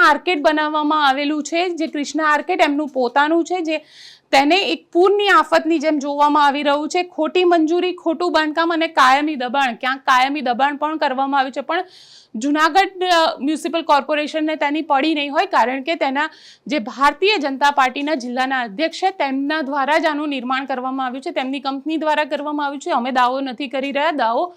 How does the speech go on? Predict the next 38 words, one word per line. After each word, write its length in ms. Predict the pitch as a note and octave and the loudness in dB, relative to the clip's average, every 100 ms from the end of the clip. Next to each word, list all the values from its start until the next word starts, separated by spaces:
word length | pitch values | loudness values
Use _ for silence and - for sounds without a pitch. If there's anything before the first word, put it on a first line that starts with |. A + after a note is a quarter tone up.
| _ _ _ _ - | _ _ _ _ -6
જવાહર 340 | C#4 C4 D4+ | -4 -2 -2
ચાવડા 480 | D4+ D4 B3+ C4 F4+ | -2 2 2 4 2
કરી 260 | F4+ E4+ F4 | 4 2 4
રહ્યા 260 | D#4+ E4 | 4 4
છે 100 | E4+ | 2
અને 140 | A4+ G4+ | 2 2
અહીંયા 260 | D4+ D4+ | 0 -2
આગળ 200 | D4 D4 | -2 -2
સ્પષ્ટ 440 | E4 - E4 E4 E4 | -4 0 0 2 -2
શબ્દમાં 600 | - A3+ C4 C#4+ G4+ - _ - - | -2 -2 -2 2 2 0 _ -12 2
આ 200 | C#4+ E4 - - | 4 4 -2 0
લખવામાં 560 | C#4+ D4 D#4 D4+ D4 | 0 4 4 6 6
આવ્યું 160 | B3 C4 | 6 4
છે. 80 | C#4+ | 2
અમારી 300 | C4+ D4 E4+ | 4 4 4
સમસ્યા 500 | D#4+ D4+ D#4+ - F4 | 2 2 0 2 4
અને 220 | E4+ F4 | 4 2
પીડા 380 | F4 C#4+ D4 D#4 | 0 0 4 4
એ 180 | D4+ D#4+ | 2 -2
છે 160 | E4+ | -4
કે 120 | E4+ | -2
જો 220 | C#4 D4+ D#4+ | -4 -2 -2
ભાજપ 480 | A#3 B3 B3+ F4 F4+ | 0 2 4 2 0
પ્રમુખ 400 | D#4 C4 D4 D#4+ | 0 0 0 2
જ 120 | F#4+ | 4
આવા 220 | E4+ C#4+ D4+ | 6 4 0
કૃત્ય 420 | - D4+ E4 D4+ | -4 -6 -2 0
કરે 300 | D4 C#4 F4 | 2 2 2
તો 120 | D#4 | -2
પ્રજાની 540 | - A#3+ C4 D4 D#4+ | 0 2 4 2 2
વચ્ચે 360 | A#3 B3+ - F#4 | 0 -4 -2 -8
કયા 420 | - C#4 A#3+ D#4+ | 0 4 6 4
મોઢે 420 | D4 A#3+ G#3+ C4 | 2 -2 -2 -4
જવું, 560 | A3 A3+ A#3+ D4+ F#3+ - _ _ - - - - - | -4 -2 0 0 0 -4 _ _ -20 -20 -20 -8 2
પ્રજાનો 540 | C4+ C#4 D4+ D#4 F#4 | 2 4 4 6 4
સામનો 580 | F#4 D#4 C#4+ D4 E4+ G4+ | 2 4 4 4 4 4
કેમ 360 | - F#4 G#4+ | 4 2 2
કરવો? 460 | G4 D#4+ C4 G3+ | 2 2 0 -6